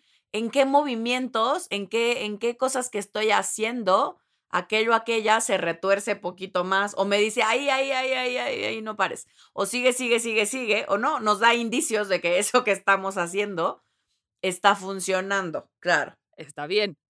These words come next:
Speaker 1: Y preguntar, yo insisto, siempre será una buena opción.
Speaker 2: Eso. Y sí, porque hay, eh, muchísima gente, la verdad es que no pregunta, o sea, por, por pena, por tabú, por lo que tú quieras. Entonces,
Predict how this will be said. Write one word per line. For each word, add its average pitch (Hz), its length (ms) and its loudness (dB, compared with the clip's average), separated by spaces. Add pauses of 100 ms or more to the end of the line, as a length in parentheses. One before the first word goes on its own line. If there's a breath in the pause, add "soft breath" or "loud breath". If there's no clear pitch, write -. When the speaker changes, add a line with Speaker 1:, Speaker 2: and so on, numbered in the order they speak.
(160)
Speaker 1:
Y 220 120 -2
preguntar, 233 720 2
yo 196 140 2
insisto, 190 520 0
siempre 180 360 -2
será 156 200 0
una 151 140 -2
buena 151 260 -4
opción. 139 280 -12 (680)
Speaker 2:
Eso. 175 440 -2 (100)
Y 214 140 -8
sí, 208 580 -4
porque 196 240 -6
hay, 202 220 -4
eh, - 120 -8
muchísima 208 680 -6
gente, 170 360 -8
la 185 100 -8
verdad 156 260 -6
es 160 120 -10
que 180 120 -12
no 143 120 -10
pregunta, 254 520 -10
o 147 40 -14
sea, 147 300 -10
por, 156 240 -10
por 165 260 -4
pena, 175 400 -4
por 143 520 -8 (800)
tabú, 214 640 0
por 165 420 2
lo 170 220 -2
que 175 140 -8
tú 220 220 -6
quieras. 175 520 0 (480)
Entonces, 220 680 0